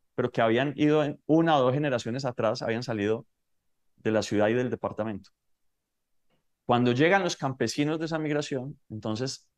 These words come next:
esa clase política toma la decisión de que tienen que ser ubicados en la comuna nororiental, para alejarlos de la Medellín que ellos querían proteger. Y eso llevó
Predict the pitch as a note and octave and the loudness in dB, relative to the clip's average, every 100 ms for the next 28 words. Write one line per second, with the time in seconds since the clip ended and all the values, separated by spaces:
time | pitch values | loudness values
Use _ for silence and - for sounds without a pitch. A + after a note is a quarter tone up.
0 | _ B2 A#2 C#3 E3 D3 C#3 D3 C#3+ - | _ -2 -2 -2 0 0 2 -2 -4 -6
1 | _ _ A#2 A#2 A2+ - C#3+ - B2+ C3+ | _ _ 0 0 -2 -6 -6 -2 0 0
2 | B2+ A#2+ D#3 C3+ A#2 A#2 B2+ C#3 C#3 D3 | -2 -4 -4 -4 -4 -4 -4 -4 -2 -2
3 | C3+ - A2+ A#2+ C3+ - _ _ _ _ | -2 0 2 2 0 -14 _ _ _ _
4 | A2+ A2+ - A#2 C3 C#3 C3+ B2+ A#2 A2 | -2 -2 -2 -2 0 0 2 2 4 2
5 | G2+ G2 A2+ F#2 - _ _ _ _ _ | 0 -2 0 0 -2 _ _ _ _ _
6 | _ _ _ G#2+ G#2+ A2 A2 A2+ B2 C3 | _ _ _ 4 4 4 4 2 2 -2
7 | B2+ G#2+ G2 F#2+ F#2+ G2+ A#2 A2+ - G2+ | -2 -2 0 -2 -4 -6 -6 -6 -8 -6
8 | F#2+ G2 A2+ _ _ _ _ - G#2+ - | -4 -4 -8 _ _ _ _ -4 -4 -2
9 | F#2+ G2 - _ _ _ _ _ _ _ | -2 -2 -4 _ _ _ _ _ _ _
10 | _ _ - E3+ G3+ - _ _ C#3 C3+ | _ _ -2 0 0 -6 _ _ 0 2
11 | E3+ D3 D3+ E3 E3 E3 - | -2 -2 2 4 4 2 -4